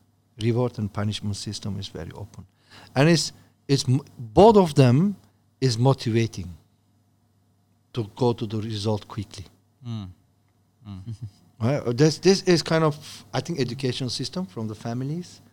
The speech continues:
Speaker 1: grow up on the whole areas, the same system using. And European company, you don't use it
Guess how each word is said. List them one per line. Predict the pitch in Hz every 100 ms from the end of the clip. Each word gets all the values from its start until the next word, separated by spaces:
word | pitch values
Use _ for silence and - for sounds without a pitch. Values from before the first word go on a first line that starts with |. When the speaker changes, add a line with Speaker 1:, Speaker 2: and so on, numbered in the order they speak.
| _ _ _
Speaker 1:
grow | - 131 131
up | 131 175 - -
on | 120
the | 120
whole | 110 - 139 160 160
areas, | 135 131 139 135 151 - - _ _ _
the | -
same | - 143 139
system | - 139 - 117 110
using. | 110 110 156 - _ _ _ _ _ _
And | 120 117 120
European | 135 196 165
company, | 143 151 151 120
you | 113
don't | 120 120
use | 139 120
it | 104 104